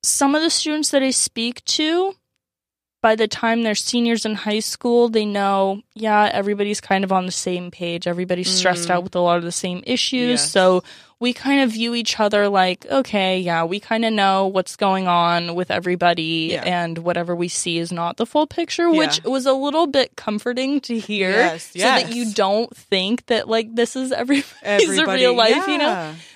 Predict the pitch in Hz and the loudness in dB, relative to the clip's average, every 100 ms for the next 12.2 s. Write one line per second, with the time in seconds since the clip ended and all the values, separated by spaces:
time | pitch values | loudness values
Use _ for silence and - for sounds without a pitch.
0 | - 240 247 240 - 240 233 - - 214 | -4 0 2 2 2 -2 -2 -6 0 0
1 | 202 220 208 214 196 196 196 - 202 190 | 0 -2 0 0 0 -2 0 0 0 -2
2 | - 185 - 185 - - 185 185 180 175 | 0 0 0 -2 -2 -4 -6 -2 0 2
3 | 170 - - 180 - - - 190 185 180 | 0 -2 -2 -2 -2 -12 -2 0 2 0
4 | 170 - 170 - - 180 170 165 165 180 | -2 -4 -4 -4 -8 0 2 2 0 -6
5 | 180 175 170 214 294 - 214 175 170 180 | -6 -4 2 2 2 2 2 2 2 2
6 | 180 208 185 175 190 185 180 - - - | 2 2 0 0 2 2 0 -4 -4 -4
7 | - - 196 208 - - - - - _ | -4 0 4 4 2 -2 -6 -10 -20 _
8 | _ _ - - 196 175 170 170 - _ | _ _ -12 2 4 6 4 0 -8 _
9 | _ _ _ _ _ _ - - _ _ | _ _ _ _ _ _ -20 -20 _ _
10 | 208 196 180 175 202 - 247 240 247 - | 0 2 4 4 2 0 2 2 0 -6
11 | - _ _ _ _ - 202 196 214 220 | -20 _ _ _ _ -16 -12 -6 2 4
12 | 233 | 4